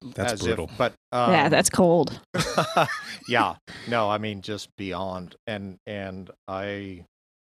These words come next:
Speaker 2: kept assuming, of course, me being my typology, that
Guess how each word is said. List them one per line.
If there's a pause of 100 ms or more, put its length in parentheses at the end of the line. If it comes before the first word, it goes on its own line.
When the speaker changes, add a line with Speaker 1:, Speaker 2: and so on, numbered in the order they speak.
(300)
Speaker 2:
kept
assuming,
of
course,
me
being (140)
my (220)
typology, (440)
that